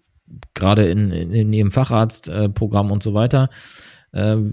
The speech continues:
was, was kann ich als Vermittler für, für diese junge Zielgruppe tun? Wie kann ich mich da positionieren, um eben auch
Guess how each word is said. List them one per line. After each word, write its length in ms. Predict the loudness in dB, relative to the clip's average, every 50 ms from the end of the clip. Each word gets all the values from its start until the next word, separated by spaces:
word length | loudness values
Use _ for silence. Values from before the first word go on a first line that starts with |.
| -6 -10 -16 -18 -20 -20
was, 600 | -16 -8 -2 0 0 0 2 0 -2 -2 -4 -6 -8 _
was 200 | 0 0 0 2
kann 180 | 2 2 2
ich 120 | 4 4 2
als 140 | 2 0
Vermittler 480 | 2 2 2 2 2 2 2 2 2 2
für, 240 | 2 2 2 2 2
für 140 | 0 -2 -2
diese 200 | 0 2 2 4
junge 300 | 4 4 4 2 2 0
Zielgruppe 440 | 0 0 0 2 2 2 2 0
tun? 320 | -2 0 0 2 2 4 4
Wie 100 | 2 2
kann 200 | 4 2 2 2
ich 120 | 2 0
mich 100 | 0 2
da 100 | 2 2
positionieren, 720 | 4 4 4 4 4 2 0 0 0 2 4 4 4 4 2
um 220 | 2 0 2 2
eben 180 | 2 2 2 2
auch 300 | 2 2 2 0 -2